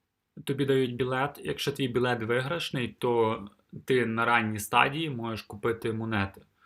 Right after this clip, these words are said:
в, до лістингу. Вони там ку-, коштують набагато менше. Ти купляєш монети, після лістингу продаєш. Недавно були такі проекти, які давали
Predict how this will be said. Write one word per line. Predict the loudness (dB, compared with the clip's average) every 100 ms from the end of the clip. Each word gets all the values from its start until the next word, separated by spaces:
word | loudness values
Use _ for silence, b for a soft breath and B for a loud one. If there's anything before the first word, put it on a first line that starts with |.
| b b b _
в, | -4 0
до | 4 4
лістингу. | 4 0 -4 -6 -4 -6 -8 -8
Вони | -6 -4
там | -2 -4 -6
ку-, | -10 -12 -12 _ -20 -20 _
коштують | -2 -2 -4 -6 -6 -10 -20 -18 -8
набагато | -4 0 2 2 2 0
менше. | 0 0 -4 -10 _ B B B B B B B B _
Ти | -6
купляєш | -4 2 4 4
монети, | 2 0 -2 -2 -6 -6 -8 -12 _
після | -6 -2
лістингу | -2 -2 -4 -4 -4
продаєш. | -2 0 2 2 -2 -8 -12 _ -20 -20 _
Недавно | -6 -2 4 4 4 0
були | 0 0 0 -4 -8 _ _ _ _ -14
такі | -10 -8 -2 0 0 -2 -2
проекти, | 2 4 4 0 -2 -2
які | 0 0
давали | 2 2 2 0 -2